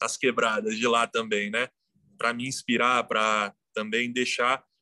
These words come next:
de repente, o mural que eu pinto lá vai ser de ac-, né? Eu, eu gosto muito de viver o lugar pra depois criar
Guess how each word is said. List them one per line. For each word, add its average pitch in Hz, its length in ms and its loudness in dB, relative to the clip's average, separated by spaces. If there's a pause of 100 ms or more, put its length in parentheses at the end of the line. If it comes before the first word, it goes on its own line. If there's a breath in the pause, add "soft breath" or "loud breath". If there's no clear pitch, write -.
(180)
de 110 60 -12
repente, 139 320 -6
o 143 40 -10
mural 135 300 6
que 131 100 -4
eu 120 60 4
pinto 127 380 -2
lá 120 220 4
vai 139 160 2
ser 135 460 0
de 123 160 -4
ac-, 123 200 0 (100)
né? 120 240 2
Eu, 113 280 -4 (220)
eu 117 100 0
gosto 139 340 2
muito 147 240 0
de 143 120 0
viver 139 500 2
o 165 80 8
lugar 143 340 4
pra - 100 -8
depois 160 360 -4
criar 123 400 2